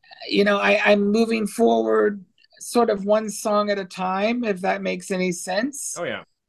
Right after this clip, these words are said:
Speaker 1: Um, I would love to, I, I, I'm thinking I would really love to work with Greg.
Speaker 2: Yeah.
Speaker 1: Yeah, so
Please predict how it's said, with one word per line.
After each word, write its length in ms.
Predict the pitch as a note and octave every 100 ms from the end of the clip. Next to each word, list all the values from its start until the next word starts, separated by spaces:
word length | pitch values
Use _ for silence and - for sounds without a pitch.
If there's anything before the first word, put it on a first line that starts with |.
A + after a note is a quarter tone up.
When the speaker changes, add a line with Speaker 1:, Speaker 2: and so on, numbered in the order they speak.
| _ _ _ _ _ _ -
Speaker 1:
Um, 680 | F#3+ - - F#3 F3+ F3 _ _ -
I 100 | A3+
would 180 | A#3
love 340 | A3+ B3+ D#4 -
to, 220 | B3+ A#3 -
I, 220 | G#3 G#3
I, 140 | G#3 G#3+
I'm 140 | G#3+
thinking 340 | B3+ D#4 D#4+ C4+
I 100 | A3+
would 200 | A3+ G#3+
really 280 | G#3+ A3+
love 260 | A3 F#3+ F#3
to 100 | G#3
work 340 | G#3 A#3+ C4 G#3+
with 180 | F#3
Greg. 460 | G3+ G3+ A#3 D3 D3 _ _ _ _ -
Speaker 2:
Yeah. 300 | B2 E3+ F#2+ - _ _ _ G#3
Speaker 1:
Yeah, 220 | G#3+ G3
so 680 | F3+ G#3+ G#3 G3+ G3 F#3+